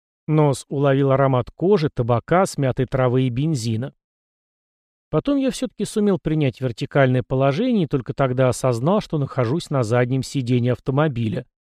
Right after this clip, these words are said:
Снаружи был вечер, маячила чья-то тень и мелькал огонек зажженной сигареты. Я толкнул дверь и вывалился из салона. "Княжич, осторожнее!"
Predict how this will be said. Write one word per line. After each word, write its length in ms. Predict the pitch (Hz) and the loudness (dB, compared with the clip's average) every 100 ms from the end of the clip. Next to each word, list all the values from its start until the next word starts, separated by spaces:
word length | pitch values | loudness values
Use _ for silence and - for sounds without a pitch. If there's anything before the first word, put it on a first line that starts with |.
| _ _ _ _ _ _ _ _ - | _ _ _ _ _ _ _ _ -10
Снаружи 420 | - 202 285 269 | 0 2 2 2
был 160 | 233 | 0
вечер, 540 | 180 139 139 - 143 147 _ _ _ - | 0 0 0 -2 -8 -10 _ _ _ -4
маячила 500 | 135 220 277 214 185 | 0 2 2 0 0
чья-то 420 | - 180 214 196 | 0 0 0 -2
тень 340 | - 131 123 | -4 0 2
и 60 | 127 | 2
мелькал 400 | 127 123 220 262 | 2 0 2 2
огонек 400 | 170 131 139 165 | 4 2 2 0
зажженной 540 | 135 131 101 120 123 | 0 0 0 0 0
сигареты. 680 | 117 143 135 127 - - 135 - _ _ _ _ _ _ _ _ | -2 -2 2 2 -2 -6 -10 -10 _ _ _ _ _ _ _ _
Я 200 | 139 135 | 0 2
толкнул 460 | 131 135 123 135 131 | 4 2 0 -2 -4
дверь 340 | 113 147 220 - - | 0 2 2 0 -2
и 100 | 135 | 0
вывалился 600 | 117 123 120 123 117 131 | 2 2 2 0 -2 -6
из 60 | - | -6
салона. 540 | - 143 131 117 127 _ _ _ _ _ _ _ _ _ | -2 0 2 -2 -8 _ _ _ _ _ _ _ _ _
"Княжич, 500 | 127 127 139 180 131 | 0 2 2 0 -4
осторожнее!" 760 | - 127 123 123 117 160 208 | -2 0 2 0 -2 -4 -6